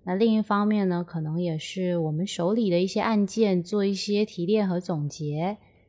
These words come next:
那之前其实也有计划说在公众号推一些办案手记这样的文章，啊，只不过一直都没有去做。那看看明年会不会有这个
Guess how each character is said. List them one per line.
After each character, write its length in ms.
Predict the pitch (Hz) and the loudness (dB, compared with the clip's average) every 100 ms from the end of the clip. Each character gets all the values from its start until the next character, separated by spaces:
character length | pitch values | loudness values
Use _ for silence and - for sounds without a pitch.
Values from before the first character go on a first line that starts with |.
| _ | _
那 80 | 190 | -8
之 140 | 185 220 | -4 -2
前 220 | 202 180 | 0 0
其 160 | 185 | 0
实 160 | 180 190 | -6 -2
也 160 | 180 185 | 0 2
有 320 | 180 156 156 _ _ _ - | 2 0 -2 _ _ _ -6
计 220 | 247 208 | 0 0
划 260 | 190 190 | 2 0
说 240 | 185 185 180 | -2 -4 -4
在 260 | 190 180 | 0 0
公 260 | 175 196 202 | 0 0 0
众 200 | 202 196 | 0 -2
号 200 | 196 185 | 2 0
推 300 | - 208 202 | 0 -2 -2
一 100 | 196 | -2
些 760 | 190 - 185 185 180 180 180 185 _ _ _ _ _ _ | -6 -2 0 2 2 2 -2 -6 _ _ _ _ _ _
办 180 | - 220 | 0 2
案 180 | 208 220 | 4 2
手 240 | - 160 156 | 2 -4 -6
记 320 | - 247 175 | -2 0 0
这 140 | 208 | 0
样 180 | 202 185 | 2 2
的 120 | 165 | 2
文 260 | 151 151 175 | 0 0 0
章， 440 | 202 190 190 185 - - - | 2 4 2 -2 -8 -20 -12
啊， 100 | 196 | -10
只 160 | - 165 | -8 -8
不 80 | |
过 160 | 175 202 | -2 0
一 80 | 208 | 0
直 100 | 190 | 0
都 140 | 202 | 0
没 100 | 190 | 2
有 140 | 185 170 | 2 0
去 180 | - 196 | -6 -8
做。 480 | - 220 - 190 - _ _ _ - | 0 0 0 -4 -14 _ _ _ -6
那 300 | 185 165 160 | -4 -2 -4
看 240 | - 202 | -4 -4
看 160 | 185 190 | -2 -2
明 220 | 165 170 | 0 0
年 200 | 185 165 | 0 0
会 140 | 175 190 | -2 -4
不 160 | 190 | -4
会 160 | 208 185 | -2 0
有 140 | 160 | -2
这 240 | 151 180 170 | -4 -6 -4
个 420 | 165 151 147 | -4 -4 -6